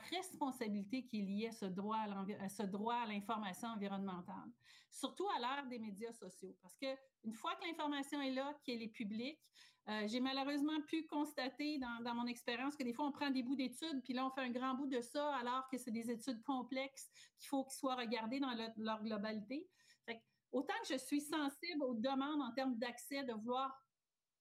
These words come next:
pouvoir avoir un regard d'un point de vue prévention, ce que j'aimerais voir, le corollaire de ça, c'est cet élément-là de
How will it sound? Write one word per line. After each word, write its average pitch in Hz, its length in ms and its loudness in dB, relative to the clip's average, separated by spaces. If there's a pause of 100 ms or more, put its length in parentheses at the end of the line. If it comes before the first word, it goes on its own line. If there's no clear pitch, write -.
(420)
pouvoir 262 260 2
avoir 262 260 2
un 254 80 0
regard 247 380 0
d'un 240 140 0
point 240 180 -2
de 226 40 0
vue 254 100 0
prévention, 247 760 -2 (320)
ce - 80 -14
que 285 140 2
j'aimerais 277 300 2
voir, 294 260 2
le 277 100 0
corollaire 247 500 0
de 226 120 -2
ça, 285 260 -4
c'est 262 140 -6
cet 233 240 -4
élément-là 254 500 0
de 240 100 -2